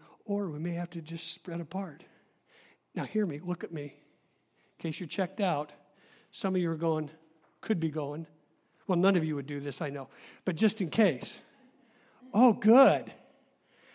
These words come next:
I've wanted to get rid of this spouse for a long time. Now I got some, now I got an ammo.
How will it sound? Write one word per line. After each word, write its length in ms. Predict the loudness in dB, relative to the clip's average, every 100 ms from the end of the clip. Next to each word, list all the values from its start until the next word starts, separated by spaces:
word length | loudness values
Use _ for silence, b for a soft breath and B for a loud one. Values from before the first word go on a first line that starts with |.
| b
I've 140 | -2 2
wanted 200 | 4 2
to 60 |
get 120 | 0 2
rid 120 | 4
of 60 |
this 140 | 6 4
spouse 360 | 4 6 6
for 140 | 2 2
a 80 | 4
long 280 | 4 2
time. 280 | 2 2 2 -2 B 8
Now 260 | 10 12
I 120 | 12
got 200 | 12 8
some, 200 | 8 6
now 160 | 10 12
I 100 | 12
got 220 | 10 8
an 120 | 6
ammo. 680 | 6 10 10 12 10 8 2